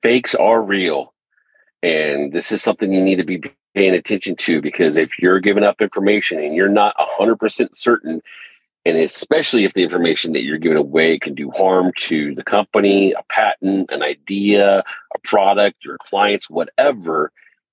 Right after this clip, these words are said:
this information is so important to pay attention to nowadays. So,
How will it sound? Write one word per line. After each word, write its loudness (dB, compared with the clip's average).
this -4
information 0
is -4
so 2
important -2
to -18
pay 0
attention -2
to -6
nowadays. -2
So, 0